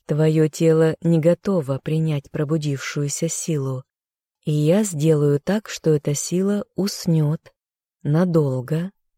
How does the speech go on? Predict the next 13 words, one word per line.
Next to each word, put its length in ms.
Ты 400
видел, 500
как 260
на 180
реке 420
плотину 560
ставят?" 500
Он 260
моргает, 720
говорить 520
больше 560
не 120
способен, 760